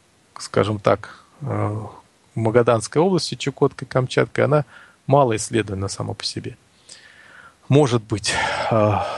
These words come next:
потому что, м, э, а, признаки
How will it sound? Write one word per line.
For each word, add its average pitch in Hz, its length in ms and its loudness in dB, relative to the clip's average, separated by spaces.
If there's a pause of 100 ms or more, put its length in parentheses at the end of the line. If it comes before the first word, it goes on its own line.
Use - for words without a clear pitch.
(160)
потому 135 300 4
что, - 280 2
м, 131 280 -2 (360)
э, - 340 -14 (440)
а, 170 320 0 (720)
признаки 135 480 2